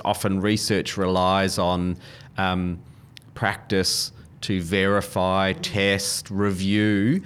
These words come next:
research and vice versa. So I think that, that the answer is in partnerships.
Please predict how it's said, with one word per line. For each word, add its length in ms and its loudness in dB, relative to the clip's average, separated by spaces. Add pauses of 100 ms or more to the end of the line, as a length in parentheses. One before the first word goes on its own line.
(220)
research 440 0
and 140 2
vice 300 2
versa. 320 0
So 120 0
I 40 2
think 260 -4
that, 280 -4
that 140 -2 (480)
the 180 2
answer 360 2
is 140 0
in 100 0
partnerships. 960 -2